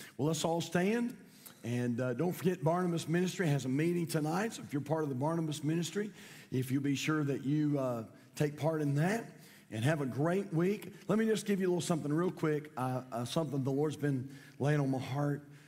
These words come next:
Um, one of the things I know, one of the things that we got to do, um, you know, of course, covid hit, and some of the things that we were doing on a regular basis sort of went out.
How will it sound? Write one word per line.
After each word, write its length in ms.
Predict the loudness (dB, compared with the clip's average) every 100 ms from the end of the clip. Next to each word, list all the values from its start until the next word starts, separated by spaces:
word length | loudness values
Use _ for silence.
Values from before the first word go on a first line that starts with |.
| -16 -10
Um, 440 | -6 -4 -4 -6 -6
one 180 | -2 0
of 60 | 0
the 80 |
things 340 | 0 0 0 0
I 100 | -2
know, 180 | -2 0
one 200 | 0 -2
of 60 |
the 100 | -4
things 220 | -2 -2
that 60 | -2
we 120 | -2
got 360 | -2 -2 -2 -4
to 100 | -6
do, 300 | -4 -2 -4 -6 -14 -12
um, 320 | -10 -10 -12 -12
you 80 | -6
know, 100 | -6
of 120 | -6
course, 240 | -6 -8 -6
covid 560 | -2 0 0 -2 -4
hit, 480 | -2 -2 -2 -4 -10
and 240 | -10 -8 -10 -18 -12
some 200 | -4 -2
of 120 | 0
the 60 | 0
things 160 | -2
that 60 | 0
we 140 | -2
were 120 | -2 -2
doing 240 | -2 -2
on 120 | -4
a 40 | -2
regular 360 | -2 -2 -4
basis 560 | -2 -4 -4 -8 -10 -14 -20 _ -14
sort 240 | -6 -4
of 80 | -2
went 160 | -2 -2
out. 220 | -2